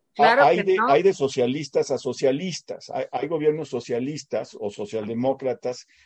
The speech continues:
Speaker 2: que han sido muy eficientes, ¿sí? Eh, yo personalmente creo que el, el, el primer régimen, el primer, eh, digamos, eh, la primera vez que llegó Lula a la presidencia hizo cosas muy interesantes.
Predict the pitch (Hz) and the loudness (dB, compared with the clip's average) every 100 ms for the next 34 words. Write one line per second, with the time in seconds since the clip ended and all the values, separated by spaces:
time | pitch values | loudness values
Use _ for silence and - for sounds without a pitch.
0 | _ - 127 165 147 131 151 165 156 123 | _ -6 -4 -2 0 0 0 -2 -4 -8
1 | - 139 135 123 123 143 147 - _ _ | -2 0 0 0 -6 -6 -10 -20 _ _
2 | _ _ 123 131 143 - 113 110 104 113 | _ _ -4 -4 -6 -6 -4 -4 -4 4
3 | 143 - 123 123 120 127 123 139 135 117 | 4 4 -4 -4 -4 -4 -2 -4 -2 -2
4 | 120 135 113 101 101 - 104 101 104 101 | 0 -2 -4 -6 -6 -10 -10 -8 -8 -10
5 | 98 110 110 120 139 156 - - 123 135 | -10 -10 -6 -2 -2 -2 -10 -4 -2 -2
6 | 165 135 127 101 107 123 123 147 151 - | -4 -10 -10 -8 -8 -6 -2 -2 -2 -6
7 | _ _ _ - 110 110 113 131 131 143 | _ _ _ -6 -4 -4 -2 -2 -2 -4
8 | 139 - - 101 101 101 101 - _ _ | -6 -14 -6 -4 -4 -6 -10 -14 _ _
9 | _ _ - - 127 151 175 165 - - | _ _ -12 -2 0 4 4 4 -2 -6
10 | 123 120 135 139 143 147 123 113 - 113 | -2 4 4 4 2 2 0 -4 -8 -8
11 | 123 127 131 147 135 131 120 135 123 127 | -4 -4 -2 -2 -2 -4 -6 -6 -6 -4
12 | 120 147 156 143 113 104 - 135 175 123 | -2 -2 -4 -8 -8 -6 -4 -6 -6 -14
13 | - | -16